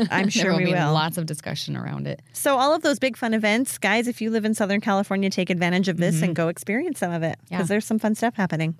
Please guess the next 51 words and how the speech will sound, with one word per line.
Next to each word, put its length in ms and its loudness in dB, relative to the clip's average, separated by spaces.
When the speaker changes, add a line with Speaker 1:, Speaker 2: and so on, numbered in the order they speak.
Speaker 2:
And 160 2
for 160 2
all 240 2
of 120 0
you, 220 2
just 240 -4
a 60 -2
reminder, 500 0
there's 300 -2
that 180 -6
kids 480 -4
ticket 300 -6
deal 320 -2
going 320 -2
on 500 -4
right 180 -4
now 720 0
Speaker 1:
Mm-hmm. 180 -4
Speaker 2:
where 220 0
kids 320 -6
can 180 -8
go 300 -2
for 400 -6
fifty 320 -10
dollars 360 -6
per 200 -18
day. 480 -4
Speaker 1:
Have 120 -2
we 100 2
talked 280 0
about 220 0
that? 260 0
Like, 140 2
Speaker 2:
Yeah. 160 2
Speaker 1:
I 80 0
mean, 160 2
we've 140 2
talked 220 0
about 200 2
it, 80 -4
but 100 2
have 120 0
we 100 0
talked 260 0
about 220 0
the 80 0
fact 400 -2
that 280 2
a 40 2
three-day 500 0
park 460 -2